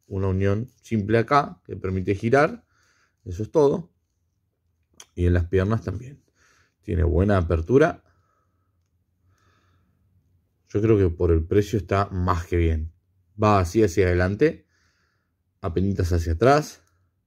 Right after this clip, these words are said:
Eh, la rodilla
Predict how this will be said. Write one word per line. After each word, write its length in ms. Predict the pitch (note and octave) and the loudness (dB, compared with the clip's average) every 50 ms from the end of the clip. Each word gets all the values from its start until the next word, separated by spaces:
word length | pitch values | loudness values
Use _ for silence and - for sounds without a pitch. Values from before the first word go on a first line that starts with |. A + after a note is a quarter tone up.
| _ _ _ _ _ _ _ _ _ _ _ _ _ | _ _ _ _ _ _ _ _ _ _ _ _ _
Eh, 760 | - G2 F#2+ F#2 F2+ F2+ F2+ F2 F2 F2 F2 F2 F2+ F2 - _ _ _ _ _ _ _ _ _ _ _ _ _ _ _ _ _ _ _ _ - | -2 0 2 4 4 4 4 4 2 2 0 0 -2 -6 -10 _ _ _ _ _ _ _ _ _ _ _ _ _ _ _ _ _ _ _ _ -8
la 160 | G2+ F#2+ F2 | -4 -2 0
rodilla 680 | E2 E2+ F2+ F#2 G2+ F#2 F#2 - G#2 G2 G2 G#2 - | 2 2 2 2 0 0 2 2 2 2 2 -2 -8